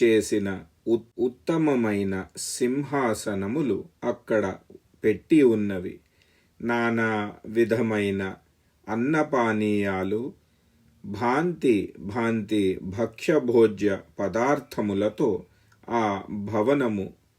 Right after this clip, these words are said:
నిండి ఉన్నది. రాణి కైకేయి భవనములో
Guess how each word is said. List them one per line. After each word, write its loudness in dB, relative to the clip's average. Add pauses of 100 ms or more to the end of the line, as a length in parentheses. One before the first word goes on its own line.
(100)
నిండి 4
ఉన్నది. 0 (960)
రాణి 2 (120)
కైకేయి 6
భవనములో 0